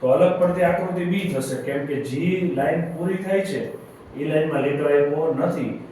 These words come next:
એને આગળની લાઈનમાં ક્રોસ કરીને આપ્યું છે. એટલે આપણે અલગ પડતી આકૃતિ કઈ છે? ઓપ્શન નંબર બી. ચોર્યાસી. આ તો ઈઝી છે, તમે પણ જવાબ આપી શકશો. ખુરશી છે,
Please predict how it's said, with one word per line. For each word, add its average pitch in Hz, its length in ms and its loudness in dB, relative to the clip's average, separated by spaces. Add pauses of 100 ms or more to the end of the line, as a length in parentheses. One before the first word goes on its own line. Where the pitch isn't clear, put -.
(140)
એને 135 200 -4
આગળની 147 460 0
લાઈનમાં 127 520 0 (280)
ક્રોસ 143 360 -2
કરીને 113 300 -2
આપ્યું 120 320 -4
છે. - 140 -10
એટલે - 520 -10
આપણે 127 240 0
અલગ - 320 4
પડતી 143 240 -4
આકૃતિ - 360 -4
કઈ 180 240 -4
છે? 127 200 -8 (480)
ઓપ્શન 127 340 -2
નંબર 110 280 -4 (240)
બી. - 240 -10 (1500)
ચોર્યાસી. 131 600 2 (300)
આ 135 100 2
તો 160 120 0
ઈઝી 175 300 2
છે, - 320 -2 (520)
તમે 180 280 2
પણ 185 140 2
જવાબ 185 300 4
આપી 175 240 4
શકશો. 151 360 -4 (2000)
ખુરશી 170 400 -2
છે, 185 280 -2